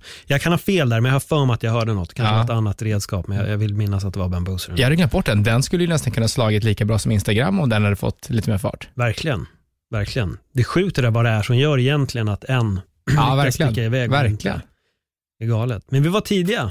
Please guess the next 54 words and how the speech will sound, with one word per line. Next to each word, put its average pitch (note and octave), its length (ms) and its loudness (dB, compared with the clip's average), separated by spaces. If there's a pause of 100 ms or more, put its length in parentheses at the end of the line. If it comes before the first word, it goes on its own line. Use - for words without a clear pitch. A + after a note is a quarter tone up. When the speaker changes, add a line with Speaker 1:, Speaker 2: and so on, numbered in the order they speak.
(140)
Speaker 2:
Ja, C3 100 2
det G#3 60 2
var A#3+ 120 0
vi D#3 100 2
verkligen. D3+ 380 0
Och D#3 100 0
det, D3 60 2
jag D#3+ 360 0
blir D#3+ 220 -2
b-, C3+ 380 -4
besviken D3 680 -2
över C3+ 120 2
mig C3 100 2
själv G#2+ 420 0
att - 300 -4
vi A#2+ 100 2
inte B2 220 2
insåg B2+ 340 0
det. G#2+ 60 -2
Eller A#2+ 160 0
att - 120 -4
jag C3+ 100 2
inte A2+ 140 -4
fattade D#3+ 540 -4
det. - 200 -6 (160)
För - 340 -2
jag C3+ 80 2
trodde D#3+ 180 2
vi B2+ 80 2
var A#2+ 100 2
sist - 300 -4
på A#2+ 80 0
bollen, A2 240 2
att G#2 60 -2
det - 60 -14
finns A#2+ 140 0
ingen A2+ 120 0
chans G#2 360 -2
för - 140 -4
att G#2+ 100 0
tjäna A2+ 160 0
pengar G#2 300 0
på G#2+ 100 -4
det G#2+ 60 2
här. G#2 400 2 (500)
Det A#2 60 0
blir A#2+ 100 4
bara A2+ 120 2
mer A#2 300 2
jobb G#2 520 2
och A#2+ 100 0
så A#2+ 100 -2
vidare, A#2 280 -2
liksom. B2 320 -6